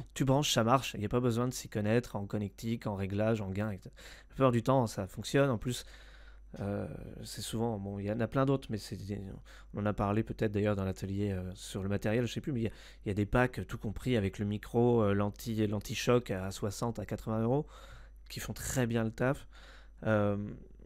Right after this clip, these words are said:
je sais que toi, Sébastien, tu utilises aussi la gamme Zoom, et on est nombreux dans le podcast à utiliser les, les H un, H deux, H quatre, H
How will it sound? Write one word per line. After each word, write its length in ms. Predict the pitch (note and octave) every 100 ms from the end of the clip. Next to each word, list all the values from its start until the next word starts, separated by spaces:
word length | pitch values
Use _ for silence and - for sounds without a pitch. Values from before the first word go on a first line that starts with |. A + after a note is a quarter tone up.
| - -
je 40 |
sais 120 | - A#2+
que 60 |
toi, 100 | B2
Sébastien, 380 | A#2+ A2+ A2+ B2
tu 100 | -
utilises 220 | - A2+
aussi 200 | A2+ -
la 100 | A2+
gamme 200 | A2 G#2+
Zoom, 240 | A2+ D3 A#2+
et 20 |
on 80 | G2+
est 160 | G#2+ -
nombreux 560 | B2 C3 C#3 C3+ C3
dans 80 | B2
le 40 | G#2+
podcast 380 | G#2+ - A#2
à 60 | G2
utiliser 380 | - G#2 G2+ A2+
les, 260 | F#2 F2+ F#2
les 80 | F#2+
H 220 | G2+ G2 -
un, 180 | G#2+
H 80 | G2
deux, 160 | G2+ A2
H 180 | F#2 -
quatre, 240 | G#2+
H 40 | A2